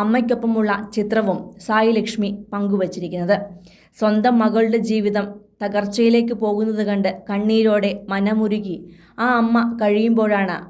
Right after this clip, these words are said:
അമ്മായിയമ്മയെ ചേർത്തു പിടിച്ചുള്ള ചിത്രം സായി ലക്ഷ്മി പങ്കുവച്ചിരിക്കുന്നത്.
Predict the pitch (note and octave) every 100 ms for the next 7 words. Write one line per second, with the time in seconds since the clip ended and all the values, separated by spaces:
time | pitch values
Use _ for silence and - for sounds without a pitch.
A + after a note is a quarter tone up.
0 | - G3 G#3 A3+ A3+ A3+ A3 G#3 G#3+ G3
1 | G3+ G3+ A3+ G#3+ G#3 G3+ G3 - - G3+
2 | G3+ G#3 G3+ - G3+ F#3+ G#3 G#3+ G#3 G3+
3 | F#3+ - - G3+ G3+ G3+ F#3 F3+ E3 F3
4 | E3+